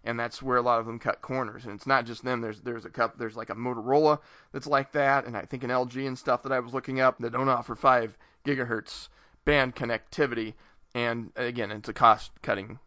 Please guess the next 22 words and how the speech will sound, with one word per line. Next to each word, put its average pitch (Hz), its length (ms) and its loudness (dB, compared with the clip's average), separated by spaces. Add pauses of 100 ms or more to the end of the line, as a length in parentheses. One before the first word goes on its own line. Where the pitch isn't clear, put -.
(140)
measure. 113 240 -8
Would 131 140 2
I 151 80 8
buy 156 180 10
a 156 120 8
Huawei 156 460 6
again? 160 380 0 (400)
Well, 160 100 10
I'll 151 80 10
tell 175 200 6
you 151 120 4
what. 110 260 -4 (220)
If, 127 400 -4
um, 113 560 6
if 113 140 -10
I - 40 -6
saw 175 320 6
one, 151 380 6
and 120 580 0
I, - 300 -2
I 123 40 -2
think 196 420 -4